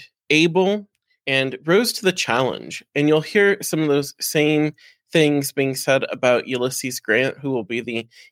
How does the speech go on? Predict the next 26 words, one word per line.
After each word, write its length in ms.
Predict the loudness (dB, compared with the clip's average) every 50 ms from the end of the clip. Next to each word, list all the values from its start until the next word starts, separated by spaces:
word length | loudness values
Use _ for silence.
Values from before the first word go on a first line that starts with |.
| _ _ 2
eighteenth 560 | 2 2 2 0 0 0 0 0 0 -4 _
president, 560 | 2 2 2 2 2 2 0 0 0 0 -2
that 160 | -4 -2 2
they 240 | 2 2 2 0 -4 -12 -20 -20 _ _
are 100 | -2 0
going 260 | 2 2 2 2 2
to 360 | 0 2 2 4 4 2 0 -2 -6
really 480 | -2 0 2 2 4 2 0 -2 -4 -6
set 260 | -2 -2 -2 0 2
themselves 440 | 0 0 2 2 2 2 2 0 -4
apart 380 | -6 -4 0 2 2 2 2 -2
on 80 | -4
the 80 | -6 -2
battlefield 640 | 0 2 4 4 4 2 0 -2 -4 -2 -2 -2 -2
for 440 | -4 -4 0 2 2 2 2 0 -4 _ _ _ -20 -20 _ _ _
just 260 | 0 0 0 0 0 2
how 140 | 2 2
willing 380 | 2 2 0 0 0 0 0 2
they 100 | 0 2
are 160 | 2 2 2
to 100 | 0 -2
do 220 | -2 -2 -4 -4 -2
things 380 | -2 -4 -4 -4 -4 -6 -6
that 100 | -6 -4
maybe 320 | -2 -2 -2 0 -2 -2 0
other 460 | 0 2 4 4 2 2 0 -2